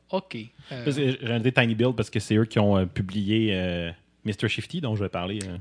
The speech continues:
Speaker 1: Qui est un autre jeu qui est fortement inspiré d'Hotline Miami, mettons. Parle, parle, jase, jase, là.
Speaker 2: Oui.
Speaker 1: Euh, mais le prochain m'intéresse
Speaker 2: <laughs> Il y a quelque
Speaker 1: beaucoup
Speaker 2: chose de
Speaker 1: plus.
Speaker 2: vraiment weird, là.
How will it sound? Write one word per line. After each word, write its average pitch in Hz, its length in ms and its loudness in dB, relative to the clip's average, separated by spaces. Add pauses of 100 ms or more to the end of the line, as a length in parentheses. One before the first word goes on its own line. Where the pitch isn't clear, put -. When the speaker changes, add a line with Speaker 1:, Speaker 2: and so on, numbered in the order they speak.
Speaker 1:
Qui - 100 -4
est 135 120 0
un 131 160 4
autre 127 200 0
jeu 135 140 6
qui 131 120 -2
est 123 40 2
fortement 120 240 -2
inspiré 120 340 -4
d'Hotline 117 280 -6
Miami, 113 400 -6
mettons. 175 280 -8 (1120)
Parle, 117 160 2
parle, 113 180 -4
jase, 113 220 -2
jase, 185 320 -2
là. 208 60 -2 (560)
Speaker 2:
Oui. 127 80 4
Speaker 1:
Euh, 120 220 -2 (720)
mais 151 80 6
le 180 60 6
prochain 233 400 8
m'intéresse 160 420 6 (100)
Speaker 2:
<laughs> 147 220 4
Il 196 120 10
y 214 40 10
a 226 40 10
quelque 220 120 10
Speaker 1:
beaucoup 185 160 8
Speaker 2:
chose 311 160 8
de 175 120 12
Speaker 1:
plus. 156 200 4
Speaker 2:
vraiment 139 520 8
weird, 214 340 6
là. 233 220 2